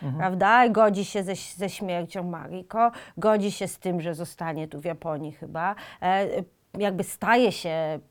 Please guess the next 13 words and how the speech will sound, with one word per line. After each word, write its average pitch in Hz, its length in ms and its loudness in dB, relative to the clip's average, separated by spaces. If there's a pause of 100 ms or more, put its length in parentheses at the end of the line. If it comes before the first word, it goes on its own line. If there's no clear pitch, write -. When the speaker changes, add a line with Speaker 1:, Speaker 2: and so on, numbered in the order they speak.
(140)
Speaker 2:
przy-, - 180 -8
przyjmuje 214 640 4
kulturę 175 640 -2
i 147 60 -8
przyjmuje 214 540 2
obyczaje 160 720 -4
i, 160 280 -8 (380)
e, 170 380 0
i, 190 380 -4
i 190 240 -6 (180)
to 196 120 0
jest, 208 440 -4
ym, 233 360 0